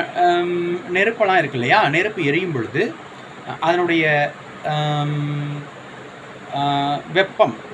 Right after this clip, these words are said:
ஆ, வெப்பம் இருக்கு இல்லையா, அதை, அதை வந்து இந்த சொல்ல நம்ம சொல்லுவோம்.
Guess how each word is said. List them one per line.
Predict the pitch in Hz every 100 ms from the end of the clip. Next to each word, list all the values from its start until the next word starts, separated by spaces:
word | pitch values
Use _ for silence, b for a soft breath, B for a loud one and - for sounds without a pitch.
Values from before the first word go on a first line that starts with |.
| 135
ஆ, | 135 135 127
வெப்பம் | 156 - 190 175
இருக்கு | 143 135
இல்லையா, | 131 170 196 131 -
அதை, | 147 156 160 180 -
அதை | 156 170
வந்து | 170 185 254
இந்த | 185 175
சொல்ல | - 165 196
நம்ம | 165
சொல்லுவோம். | 123 123 110